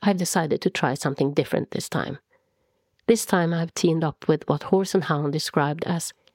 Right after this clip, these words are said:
leading equestrians, people who know what they're talking about, and therefore cannot easily be dismissed.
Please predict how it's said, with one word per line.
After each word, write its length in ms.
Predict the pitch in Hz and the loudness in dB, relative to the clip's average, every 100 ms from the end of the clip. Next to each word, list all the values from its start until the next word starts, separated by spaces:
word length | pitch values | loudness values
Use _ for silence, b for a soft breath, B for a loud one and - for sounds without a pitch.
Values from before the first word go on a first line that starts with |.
| - | 0
leading 440 | 165 160 160 143 180 | 2 2 0 -2 -2
equestrians, 800 | 156 156 - - 82 - - - _ _ _ | 0 0 -2 -2 -4 -4 -10 -12 _ _ _
people 360 | 247 254 240 226 | 0 2 2 2
who 120 | 208 | 2
know 200 | 170 156 | 2 2
what 180 | 160 156 | 0 0
they're 100 | - | -2
talking 400 | - - - 139 | 0 -2 0 -2
about, 420 | - - - - b b b b b | -2 -6 -8 -16 b b b b b
and 140 | 202 | 2
therefore 500 | 202 208 - 123 127 _ _ _ | 4 2 0 -2 -4 _ _ _
cannot 320 | - 160 143 - | -2 0 0 0
easily 340 | 185 156 - | 0 0 -2
be 320 | 147 147 135 - | 0 -2 -2 -2
dismissed. 600 | 160 - 80 - - | -2 0 -4 -6 -10